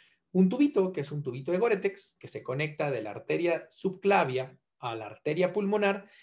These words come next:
y por ahí le está llegando sangre con oxígeno a, a los pulmones de este paciente. Ese tubo no va a crecer y no lo va a llegar a hiperflujo pulmonar.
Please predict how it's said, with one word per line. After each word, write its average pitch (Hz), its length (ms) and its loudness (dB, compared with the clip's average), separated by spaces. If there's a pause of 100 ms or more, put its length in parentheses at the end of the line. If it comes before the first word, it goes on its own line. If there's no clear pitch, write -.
(140)
y 156 100 -4
por 135 220 0
ahí 151 180 2
le 175 60 0
está 170 180 -2
llegando 156 400 -2
sangre 139 400 -2
con 131 180 -8
oxígeno 131 800 -10
a, 123 520 -12
a 123 120 -12
los 120 200 -14
pulmones 127 720 -8
de 120 160 -6
este 127 200 -6
paciente. 190 440 -2 (400)
Ese 160 220 6
tubo 180 300 2
no 127 160 0
va 175 80 6
a 180 60 2
crecer 202 440 4
y 151 100 -6
no 143 140 -2
lo 143 120 -2
va 131 80 -2
a 131 40 0
llegar 127 380 -2
a 135 80 -4
hiperflujo 131 480 -8
pulmonar. 185 460 0